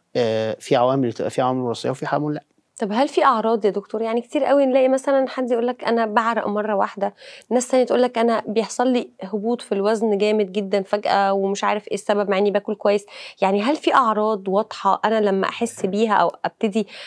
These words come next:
Speaker 2: أهتم وأروح وأعمل تحاليل، أعمل فحوصات، أعرف أنا عندي فعلا مشكلة في الغدة ولا لأ؟
Speaker 1: آه،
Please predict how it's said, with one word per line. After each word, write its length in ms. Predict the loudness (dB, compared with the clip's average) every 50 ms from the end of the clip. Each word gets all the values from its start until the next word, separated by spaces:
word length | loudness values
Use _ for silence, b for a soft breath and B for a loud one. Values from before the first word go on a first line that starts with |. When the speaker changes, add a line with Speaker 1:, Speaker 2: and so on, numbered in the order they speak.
| B B -2
Speaker 2:
أهتم 580 | -2 -2 0 _ 4 4 4 4 4 4 2
وأروح 480 | 2 2 2 2 4 4 4 2 2 2
وأعمل 280 | 0 0 2 0 -2
تحاليل، 400 | -4 -8 -6 -2 0 0 2 2
أعمل 240 | 2 0 0 -2 -4
فحوصات، 480 | -6 -8 -12 -12 -4 -2 -2 -2 2 2
أعرف 300 | 2 2 2 2 -2 -2
أنا 80 | -2
عندي 280 | 0 0 -2 -2 -2 -2
فعلا 320 | 0 0 2 2 0 -2 -4 B B B B B -4
مشكلة 400 | -4 -4 0 2 4 4 4 2
في 100 | 2 0
الغدة 380 | 0 0 0 0 0 0 0
ولا 180 | 0 0 0 0
لأ؟ 160 | 0 -2 -4 -6 _ _ _ _ _ B B B B B B B B B _ _
Speaker 1:
آه، 520 | -6 -2 -2 0 0 2 2 0 0 -2